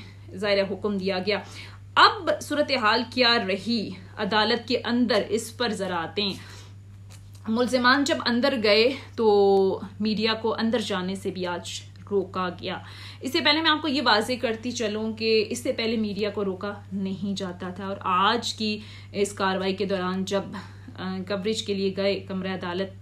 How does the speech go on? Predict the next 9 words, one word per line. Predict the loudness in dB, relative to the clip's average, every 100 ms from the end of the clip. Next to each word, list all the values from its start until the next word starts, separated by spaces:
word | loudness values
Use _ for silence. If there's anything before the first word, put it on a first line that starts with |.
| -8
के |
अंदर | -4 -2 -2 -4 -12 -18 -18 -18 -8
जाने | -4 -2 0
की |
कोशिश | 0 0 0
की | -4 0
गई, | 2 2
तो | -2
वहाँ | -4 -2 -2